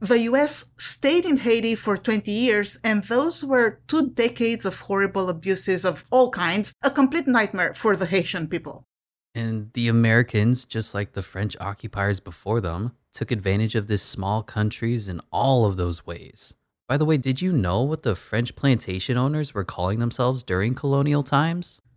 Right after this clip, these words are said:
Speaker 1: What?
Speaker 2: Les Grands Blancs. The Great Whites.
Speaker 1: Wow. <laughs> I mean, at least they were honest. They knew they were predators, like white predators, but it's unfair to the sharks, though. They don't exploit anyone, the sharks. They're, I don't know.
Speaker 2: They just eat people.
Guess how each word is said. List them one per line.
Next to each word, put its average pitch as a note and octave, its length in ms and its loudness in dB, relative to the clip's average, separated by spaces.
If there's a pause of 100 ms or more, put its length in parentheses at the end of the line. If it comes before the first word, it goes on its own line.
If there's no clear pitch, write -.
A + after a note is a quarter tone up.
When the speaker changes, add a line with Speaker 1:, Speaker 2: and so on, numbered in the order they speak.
Speaker 1:
What? D#4+ 480 0 (400)
Speaker 2:
Les G#2+ 120 2
Grands A2 460 4
Blancs. F#2+ 560 0 (300)
The F2 100 -6
Great F#2 460 -2
Whites. - 720 -12
Speaker 1:
Wow. E3 340 2
<laughs> - 20 4
I - 340 2
mean, B3+ 220 2
at - 680 0
least G4+ 300 2
they A4+ 200 6
were B3+ 80 2
honest. B3 640 2
They B3 160 2
knew B3 300 0
they A#3 160 2
were G#3 160 4
predators, A3+ 880 2
like F3 300 0
white C#3 400 -2
predators, B3 560 2
but B3 240 0
it's C4+ 120 -8
unfair C#4+ 420 4
to C#4+ 100 -2
the A3+ 120 0
sharks, C#3+ 440 0
though. C#3+ 260 -2
They G3+ 160 2
don't G#3+ 380 0
exploit F#3 440 -2
anyone, D3+ 380 -2
the - 80 -6
sharks. - 420 -8
They're, F3 360 2
I F#3+ 100 2
don't F3 220 -4
know. - 160 -10
Speaker 2:
They F#2+ 80 4
just F#2+ 280 -2
eat A2 200 -2
people. E2 500 -4